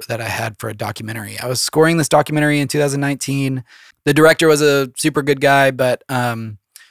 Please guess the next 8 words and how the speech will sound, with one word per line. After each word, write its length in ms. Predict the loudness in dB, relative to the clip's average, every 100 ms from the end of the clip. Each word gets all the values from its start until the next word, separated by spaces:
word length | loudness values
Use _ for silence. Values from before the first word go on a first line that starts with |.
| _
we 100 | 2
were 60 | 6
having 280 | 6 4
a 80 | 2
hard 300 | 4 4 4
time, 560 | 0 0 0 -2 -6 -10 -14 _ _ _ _
you 120 | -4
know, 320 | -4 -6 -8